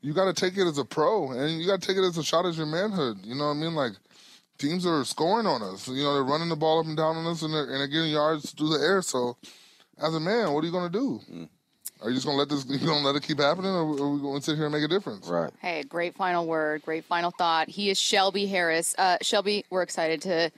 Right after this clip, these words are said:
Speaker 3: see out there, see what this defense can do. We obviously love the confidence. In my mind, when you said people in this room, I know you were talking about the building.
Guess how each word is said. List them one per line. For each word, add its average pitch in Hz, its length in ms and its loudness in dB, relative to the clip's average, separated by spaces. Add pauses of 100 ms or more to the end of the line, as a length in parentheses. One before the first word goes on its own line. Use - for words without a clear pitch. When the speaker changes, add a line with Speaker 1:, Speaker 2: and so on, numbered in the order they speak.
(140)
Speaker 3:
see 208 200 0
out 180 140 4
there, 180 120 2
see 214 160 0
what 196 100 -2
this 190 140 -4
defense 180 420 -2
can 185 160 -2
do. 160 300 2 (720)
We 214 220 0
obviously 185 400 2
love 170 140 0
the 170 60 -2
confidence. 175 440 0
In 190 80 2
my 196 100 2
mind, 196 280 2
when 190 100 0
you 185 80 0
said 185 220 -2
people 185 260 -2
in 180 60 -2
this 175 160 -2
room, 175 180 -2
I 156 100 -4
know 180 140 0
you 180 140 -2
were 175 80 0
talking 180 240 -4
about 165 140 0
the 170 40 -2
building. 170 460 -2